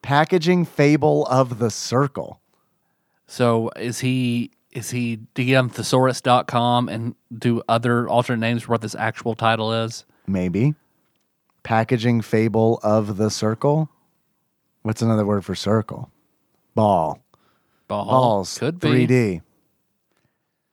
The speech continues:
Speaker 1: Because he says packaging, I can't think of anything other than phalanx because of the box art.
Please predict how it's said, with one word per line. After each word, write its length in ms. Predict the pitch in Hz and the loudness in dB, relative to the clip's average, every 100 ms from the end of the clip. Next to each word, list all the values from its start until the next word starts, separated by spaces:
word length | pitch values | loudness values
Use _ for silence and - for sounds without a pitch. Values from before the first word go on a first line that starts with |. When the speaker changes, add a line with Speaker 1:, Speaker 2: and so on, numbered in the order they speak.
| _ _ _ | _ _ _
Speaker 1:
Because 280 | 151 208 190 | 0 2 4
he 100 | 170 | 4
says 220 | - 160 | 4 2
packaging, 540 | - 139 135 113 107 107 | 2 2 2 0 -4 -2
I 60 | |
can't 220 | 107 117 | -2 -2
think 120 | 123 113 | -2 -4
of 100 | 101 | 0
anything 380 | 143 135 120 113 | 4 4 4 0
other 180 | 107 104 | 0 0
than 140 | 95 | -2
phalanx 720 | 90 98 90 64 - - - - _ _ _ _ _ _ _ | -4 -2 -2 -4 -10 -16 -20 -20 _ _ _ _ _ _ _
because 300 | 107 104 98 | -6 -2 -2
of 80 | 95 | 0
the 160 | 92 85 _ _ _ | -4 -6 _ _ _
box 300 | 110 98 - | 0 0 -2
art. 320 | 67 67 - | -6 -8 -12